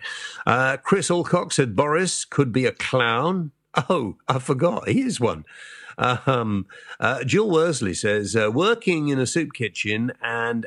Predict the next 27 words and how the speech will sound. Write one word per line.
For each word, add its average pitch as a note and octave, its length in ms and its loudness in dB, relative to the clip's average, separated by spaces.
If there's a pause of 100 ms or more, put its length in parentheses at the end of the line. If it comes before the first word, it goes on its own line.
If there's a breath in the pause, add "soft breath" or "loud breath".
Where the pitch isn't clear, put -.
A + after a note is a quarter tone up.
at A#2 260 -6
food D3 300 -2
banks G2 300 -2
just C3 240 -2
to B2 80 2
really B2+ 320 2
see A2+ 280 0
what's A#2 480 0
going A2+ 380 0
on A2+ 160 2
in A2 160 2
the A2 120 4
real G#2 600 0
world." E2+ 460 0 (640 loud breath)
Uh, G2 100 2
Danny B2+ 280 2
Harper G2+ 280 0
says, G2 380 2
"Would F#2+ 160 2
love C#3+ 260 0
to B2+ 100 0
see A#2+ 160 0
Michael G#2 360 0
Gove G2 300 2
in G2+ 60 -2
a F2 80 -6
classroom." G2 600 -4